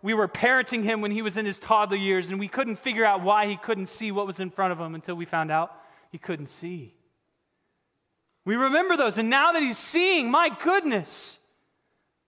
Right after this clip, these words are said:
Now, here's what's really cool. I'm guessing that some of you parents in here, isn't it just an awesome thing to be able to say that you have some kids that, yeah, they were one way and now they're entirely different, and then I know who done it. It's our Jesus, right?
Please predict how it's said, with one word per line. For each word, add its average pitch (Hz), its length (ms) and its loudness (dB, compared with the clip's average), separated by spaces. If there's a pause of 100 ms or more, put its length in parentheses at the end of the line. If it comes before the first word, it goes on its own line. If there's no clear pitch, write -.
(1040)
Now, 131 140 -10
here's 170 240 -4
what's - 160 -14
really 123 200 -10
cool. 143 260 -8
I'm 151 160 -8
guessing 151 320 -8
that 120 100 -14
some 143 220 -10
of 127 100 -14
you 143 100 -10
parents 147 460 -10
in 117 140 -16
here, 120 200 -12
isn't 160 280 -10
it 123 160 -14
just 143 240 -12
an 117 160 -12
awesome 147 400 -10
thing 110 400 -16 (440)
to 123 80 -16
be 123 100 -10
able 123 140 -8
to 120 80 -12
say 123 360 -10
that 131 200 -16
you 160 120 -10
have 151 200 -4
some 123 180 -14
kids 127 320 -10
that, 131 140 -12
yeah, 156 200 -8
they 143 140 -12
were 143 180 -10
one 135 300 -10
way 110 220 -12
and 110 120 -14
now 127 200 -6
they're 123 180 -10
entirely 117 600 -10
different, - 340 -18
and 110 80 -18
then 113 100 -14
I 117 120 -10
know 117 220 -14
who 113 120 -16
done 107 240 -16
it. 104 80 -20 (1160)
It's - 100 -16
our 117 100 -10
Jesus, 113 500 -18
right? 117 220 -14